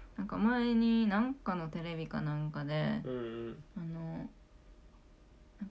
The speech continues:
Speaker 1: か映画見てる時とか、
Speaker 2: うん。
Speaker 1: 家でアニメ見てる時とか、
Speaker 2: うん。
Speaker 1: とりあえずまあ動画を見てる時に何をするかみたいな話をしてて、
Speaker 2: うんうん。
Speaker 1: まあスマホ見ながらしてるとか、なんか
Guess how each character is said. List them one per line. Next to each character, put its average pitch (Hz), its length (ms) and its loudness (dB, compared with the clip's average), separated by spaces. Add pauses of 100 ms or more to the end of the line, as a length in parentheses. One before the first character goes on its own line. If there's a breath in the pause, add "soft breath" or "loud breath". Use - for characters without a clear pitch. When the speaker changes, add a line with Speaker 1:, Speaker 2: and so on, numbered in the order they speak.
Speaker 1:
か - 260 -12 (200)
映 294 300 4
画 277 120 4
見 262 180 2
て 247 180 2
る 240 120 4
時 233 240 -2
と 165 120 -4
か、 151 440 0 (160)
Speaker 2:
う - 80 2
ん。 - 20 4
Speaker 1:
家 156 100 2
で 147 320 -2
ア 262 80 2
ニ 226 140 8
メ 170 100 -2
見 160 160 -2
て 160 120 -6
る 156 120 -4
時 156 260 -8
と - 120 -8
か、 156 400 0
Speaker 2:
う - 40 -20
ん。 - 20 -20
Speaker 1:
と 220 80 2
り 254 60 6
あ - 20 4
え 220 40 6
ず 180 80 0
ま 160 100 4
あ - 20 6
動 175 160 4
画 208 160 6
を 220 80 8
見 277 120 6
て 277 80 2
る 269 140 4
時 254 200 0
に 156 80 2
何 156 200 4
を 165 60 -2
す 214 120 0
る 214 80 4
か 151 120 0
み 151 100 4
た - 80 -4
い - 40 -2
な 151 60 2
話 151 340 0
を - 80 -2
し - 100 -8
て 165 80 -8
て、 147 340 -6
Speaker 2:
う 127 80 -2
ん - 20 2
う 120 40 2
ん。 113 420 -2
Speaker 1:
ま 240 140 -4
あ - 40 -4
ス - 120 -4
マ 208 100 6
ホ 220 100 8
見 220 140 6
な 220 120 4
が 214 140 4
ら 202 320 -2
し - 80 -14
て - 140 -6
る 180 80 -6
と - 140 -12
か、 - 100 -8
な - 100 -2
ん 151 100 -4
か - 200 -6